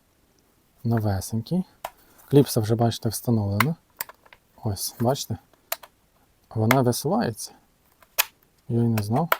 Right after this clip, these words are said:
Бачите? Прикольно.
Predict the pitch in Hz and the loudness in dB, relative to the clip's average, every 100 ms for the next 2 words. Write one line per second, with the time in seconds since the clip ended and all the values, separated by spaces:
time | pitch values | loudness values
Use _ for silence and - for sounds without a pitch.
0 | - _ _ _ _ _ _ _ _ _ | -8 _ _ _ _ _ _ _ _ _
1 | _ _ 117 120 - - 156 _ _ - | _ _ -2 0 -2 -4 -10 _ _ -8
2 | - _ _ _ - _ - 151 131 120 | -8 _ _ _ -20 _ -2 2 4 2
3 | 147 | 0